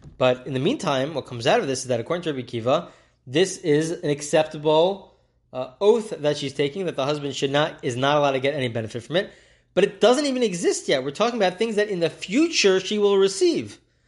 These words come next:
She do-, she doesn't have that money right now. She will receive it in the future.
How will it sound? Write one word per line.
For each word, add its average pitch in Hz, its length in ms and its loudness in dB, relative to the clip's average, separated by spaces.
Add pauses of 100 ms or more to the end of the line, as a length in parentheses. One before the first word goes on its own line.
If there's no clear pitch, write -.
(240)
She - 200 -6
do-, 262 200 4
she 262 120 0
doesn't 370 200 2
have 196 200 2
that 165 160 2
money 156 260 4
right 143 200 2
now. 165 340 0
She 233 220 -4
will 240 180 4
receive 240 400 0
it 320 80 -2
in 302 80 -2
the 302 80 -2
future. 320 560 -2